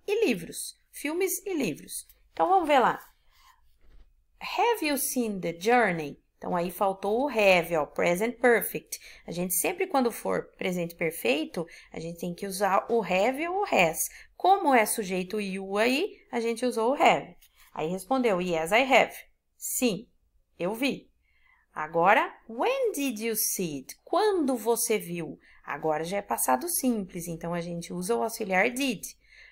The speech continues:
I saw it about a month ago. Eu vi há mais ou menos um mês atrás.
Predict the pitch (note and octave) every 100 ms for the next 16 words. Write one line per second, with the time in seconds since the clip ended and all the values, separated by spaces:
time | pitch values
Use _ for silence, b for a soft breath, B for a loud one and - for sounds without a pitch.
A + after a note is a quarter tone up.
0 | B D4 E4+ - A3+ G#3+ B3 G#3+ F#3+ G3
1 | F3+ F#3+ G3 A#3 G#3+ G3+ B3 F4 - E4+
2 | A3+ F#3 C#3+ - b b - B3 C4 F3
3 | A#3 D4+ - - G#3+ A3 A#3 A3+ A3+ A#3
4 | B3+ D#4 D4+ C#4+ F4+ F4+ B3 G3